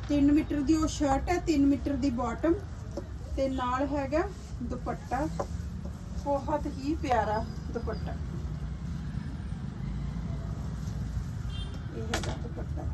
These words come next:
ਬਹੁਤ ਸੋਹਣਾ ਟਿਸ਼ੂ ਦੇ ਵਿੱਚ, ਪੂਰੇ ਢਾਈ ਮੀਟਰ ਦਾ ਦੁਪੱਟਾ। ਇਹ ਲੁੱਕ ਆ ਜਾਣੀ ਜੀ ਸੂਟ ਦੀ। ਤਿੰਨ ਹਜ਼ਾਰ ਪ੍ਰਾਈਸ ਹੈ ਜੀ, ਥ੍ਰੀ ਥਾਊਜ਼ੈਂਡ ਪ੍ਰਾਈਸ ਦੇ ਨਾਲ।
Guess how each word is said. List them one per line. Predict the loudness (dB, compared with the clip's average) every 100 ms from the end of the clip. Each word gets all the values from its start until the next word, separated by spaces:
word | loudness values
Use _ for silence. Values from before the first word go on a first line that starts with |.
| -2 -4 -4 -4 -4 -4
ਬਹੁਤ | -4 -4
ਸੋਹਣਾ | -4 -4 -4 -2
ਟਿਸ਼ੂ | -4 -4 -4
ਦੇ | -2
ਵਿੱਚ, | 0 0 0 -2 -2 -4 -2 -2 -2 -2 -2 -2
ਪੂਰੇ | -2 -2 -2
ਢਾਈ | -2 0
ਮੀਟਰ | 0 0 0 2
ਦਾ | 2
ਦੁਪੱਟਾ। | 0 0 -2 0 0 0 -2
ਇਹ | -2 -2
ਲੁੱਕ | -2 -2
ਆ | -2
ਜਾਣੀ | -2 -2 0
ਜੀ | 0
ਸੂਟ | 0 0 0
ਦੀ। | 0 0 0 -4 -4 -4 -4 -4 -4 -4 -4 -4 -4 -4 -4 -4 -4 -4 -4 -4 -6 -6 -6 -6 -6 -6 -6 -6 -6 -2
ਤਿੰਨ | 2 4
ਹਜ਼ਾਰ | 6 6 4
ਪ੍ਰਾਈਸ | 4 2 2 4 4
ਹੈ | 4
ਜੀ, | 4
ਥ੍ਰੀ | 4 2 2
ਥਾਊਜ਼ੈਂਡ | 2 0 0 0 0
ਪ੍ਰਾਈਸ | 0 0 0 -4
ਦੇ | -6 -4
ਨਾਲ। | -6